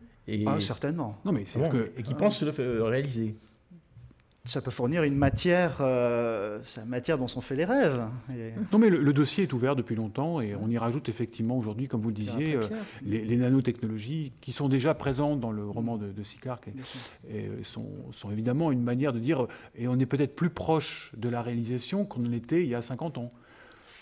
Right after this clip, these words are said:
Speaker 3: Il y a encore du travail. Et puis, euh, et puis avec tout ce qui a été évoqué, euh, déjà dans ce roman et auparavant, c'est que, au moins de ce qu'il en est, notre orbite terrestre, nos orbites terrestres, elles sont, elles sont pas totalement vierges. Il y a un tas de choses qui se baladent et qui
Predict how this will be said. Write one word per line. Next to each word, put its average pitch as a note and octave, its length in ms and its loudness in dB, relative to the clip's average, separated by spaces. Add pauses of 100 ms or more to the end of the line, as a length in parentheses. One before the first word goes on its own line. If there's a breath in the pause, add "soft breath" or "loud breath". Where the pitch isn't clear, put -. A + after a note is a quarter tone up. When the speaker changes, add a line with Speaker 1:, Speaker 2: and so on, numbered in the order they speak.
(260 soft breath)
Speaker 3:
Il A2 60 -12
y - 20 -12
a G2+ 60 -10
encore G#2+ 200 -2
du B2+ 100 -4
travail. C3+ 380 2 (320)
Et A2+ 80 -8
puis, C#3+ 340 0
euh, G#2+ 380 -2 (380 loud breath)
et G#2+ 80 -12
puis A#2+ 140 -4
avec G#2+ 100 -4
tout D#3 100 -4
ce C3+ 80 -8
qui B2 260 0
a B2 40 2
été A#2+ 560 0
évoqué, B2+ 580 0
euh, F#2+ 220 -8 (360 loud breath)
déjà G#2 220 -2
dans A2+ 80 0
ce G2+ 140 -10
roman A#2 260 -2
et A2+ 60 -2
auparavant, G#2+ 500 -4
c'est - 140 -6
que, G#2+ 460 -6 (540 loud breath)
au A#2 80 -2
moins C3+ 180 2 (220)
de A2+ 100 -2
ce - 80 -8
qu'il A#2+ 140 -4
en A#2+ 80 0
est, B2+ 80 0
notre A#2 220 -4
orbite A2 340 -4
terrestre, B2 340 -4
nos B2+ 160 2
orbites B2+ 220 -2
terrestres, C3 320 -4
elles A#2 80 -4
sont, B2+ 320 -2 (420 loud breath)
elles A2 100 -12
sont A2+ 140 -10
pas C#3+ 220 -4 (260)
totalement B2+ 540 -2
vierges. C#3 340 0
Il A#2 40 -4
y - 20 -2
a - 20 -2
un A2+ 40 -2
tas C3+ 120 -4
de - 60 -8
choses E3 160 -4
qui C3 120 -6
se G#2 60 -6
baladent C3+ 400 0
et A#2+ 60 -2
qui - 240 -10